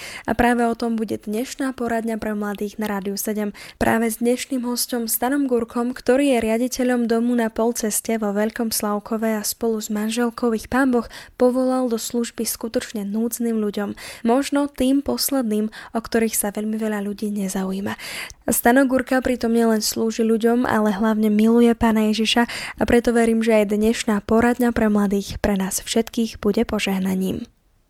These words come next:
Prečo si myslíš, že Božie slovo rozpráva o uprednostňovaní osôb ako o niečom dôležitom, že teda nemáme u-,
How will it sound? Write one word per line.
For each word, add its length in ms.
Prečo 260
si 140
myslíš, 340
že 140
Božie 340
slovo 400
rozpráva 680
o 240
uprednostňovaní 960
osôb 400
ako 260
o 60
niečom 420
dôležitom, 560
že 140
teda 180
nemáme 540
u-, 100